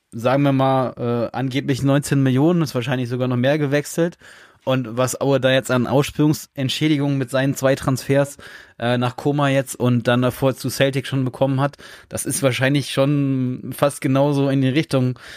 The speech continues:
die sie, die sie jetzt aus dem Nachwuchstopf bekommen haben. Also wenn man jetzt grob überschlägt,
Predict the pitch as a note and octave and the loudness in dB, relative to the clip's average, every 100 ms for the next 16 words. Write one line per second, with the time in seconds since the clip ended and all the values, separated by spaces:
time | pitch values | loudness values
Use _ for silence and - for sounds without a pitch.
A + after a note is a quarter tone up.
0 | - B2 A#2+ C3 A#2 B2+ C3 - A2+ C3 | -8 -2 0 0 0 0 0 0 0 2
1 | C3+ C3 - - - B2 A#2+ A#2 - B2+ | 0 -2 -6 -10 -4 -2 -2 -8 -4 -2
2 | B2 A2 A2 A2+ A2 A2+ G#2+ A2+ A#2+ B2 | -2 0 0 0 -2 -4 0 2 4 4
3 | A#2+ G#2 - B2+ D3+ A2+ - A#2 C3+ C3+ | 2 0 0 -2 0 -4 -2 -2 -2 -4